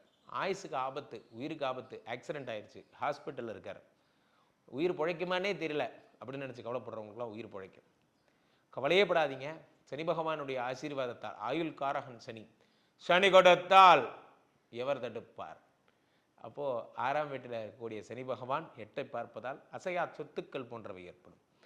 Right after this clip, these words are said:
ஆறு, ஏழு, எட்டு, ஒன்பது, பத்து, பதினொன்னு, பன்னெண்டை பார்க்கிறார். பன்னிரெண்டாம் வீட்டை சனி பார்ப்பதால் இல்வாழ்க்கையில் சுகம், இல்வாழ்க்கை,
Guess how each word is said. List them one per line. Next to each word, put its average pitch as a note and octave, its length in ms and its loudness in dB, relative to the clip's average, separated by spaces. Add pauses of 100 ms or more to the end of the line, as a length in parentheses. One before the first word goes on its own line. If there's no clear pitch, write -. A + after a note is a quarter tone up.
(260)
ஆறு, G#3+ 320 4
ஏழு, F#3+ 300 0
எட்டு, E3 280 -4
ஒன்பது, D#3 280 -6
பத்து, C3+ 320 -8
பதினொன்னு, C#3 320 -6 (120)
பன்னெண்டை E3+ 400 -2
பார்க்கிறார். G#2+ 400 -8 (420)
பன்னிரெண்டாம் F3 460 0
வீட்டை C#3+ 280 -10
சனி C3+ 220 -12
பார்ப்பதால் A#2+ 480 -8 (760)
இல்வாழ்க்கையில் E3+ 720 -2
சுகம், B2 240 -8 (680)
இல்வாழ்க்கை, C3+ 540 -2